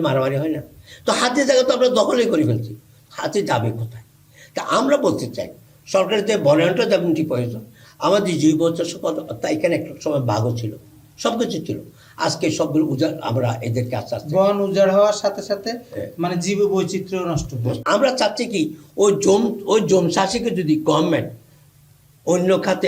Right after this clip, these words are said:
Speaker 1: এখন লক্ষ্য করছে, আমরা করতেছে, গভর্নমেন্ট বনায়ন করতেছে, বিভিন্ন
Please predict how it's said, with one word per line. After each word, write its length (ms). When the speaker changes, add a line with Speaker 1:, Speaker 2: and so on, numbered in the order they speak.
Speaker 1:
এখন 160
লক্ষ্য 260
করছে, 340
আমরা 120
করতেছে, 320
গভর্নমেন্ট 380
বনায়ন 400
করতেছে, 400
বিভিন্ন 300